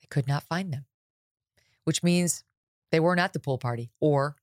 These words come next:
they simply did not appear in the photos or the video that were taken that day. Or maybe they just weren't in the handful of photos and videos that were shared with the Bureau. But what if the F B I's review, done last November in the early stages of this investigation,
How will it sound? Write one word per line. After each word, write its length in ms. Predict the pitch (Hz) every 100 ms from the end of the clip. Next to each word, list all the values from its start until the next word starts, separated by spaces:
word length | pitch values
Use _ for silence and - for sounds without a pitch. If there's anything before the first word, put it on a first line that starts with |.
| _ _ _ _ -
they 60 |
simply 280 | 143 156 139
did 160 | 135 135
not 140 | 131
appear 240 | 127 135 127
in 80 |
the 60 | 120
photos 500 | - 131 123 120 - _ _ _ -
or 60 | 131
the 80 |
video 400 | 117 131 120 123 - _ _ _ _
that 100 | 131
were 80 | 123
taken 320 | - 123 120
that 180 | 117 -
day. 240 | 123 - - _ _ _ _ _ _ _
Or 60 | 131
maybe 200 | 151 175
they 120 | 175
just 200 | 175 - - -
weren't 260 | 156 160 156
in 180 | 156 151
the 60 | 131
handful 580 | 127 147 135 127 120 - _ _
of 80 | 139
photos 480 | - 151 135 127 120
and 120 | 127
videos 340 | 120 135 127 120
that 120 | 131
were 80 | 127
shared 440 | - 135 120 113 - _ _ _ _
with 140 | 131 -
the 60 |
Bureau. 420 | 110 123 117 110 - _ _ _ _ _ _ _
But 160 | 151 135
what 120 | 202
if 120 | 247
the 120 | 226 202
F 120 | 185
B 120 | 180
I's 320 | 165 156 151 139
review, 520 | 143 123 123 117 147
done 220 | 175 170
last 280 | 170 165 151
November 480 | 156 139 147 123 127
in 100 | 147
the 120 | 147
early 220 | 147 165
stages 440 | 160 - 170 147 135
of 120 | 135
this 180 | 135 -
investigation, 720 | 127 127 - - 127 - 160